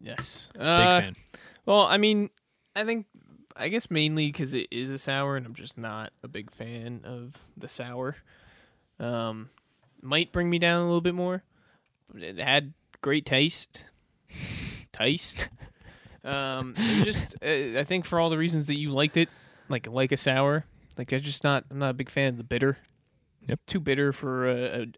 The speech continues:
Speaker 1: an enjoyable drink for me. But I think as far as sours go, uh, I'd have to give it a seven,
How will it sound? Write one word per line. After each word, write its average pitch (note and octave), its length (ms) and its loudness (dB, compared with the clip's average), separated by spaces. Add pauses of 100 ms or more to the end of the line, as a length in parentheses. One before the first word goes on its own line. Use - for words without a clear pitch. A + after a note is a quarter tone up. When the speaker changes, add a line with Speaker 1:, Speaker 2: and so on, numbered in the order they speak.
Speaker 1:
an G#2 160 -10
enjoyable B2+ 640 2
drink C#3 280 -2
for - 140 -4
me. D3 200 -2 (540)
But B2 80 -2
I B2 40 2
think C3 160 0
as B2 80 -4
far C#3 200 2
as A#2+ 100 -2
sours C#3 540 2
go, D#3+ 360 2 (480)
uh, A#2+ 420 4 (560)
I'd A#2 220 2
have B2 200 0
to B2 80 -4
give A#2 220 0
it A#2 120 2
a A#2+ 380 0 (920)
seven, B2+ 1200 -2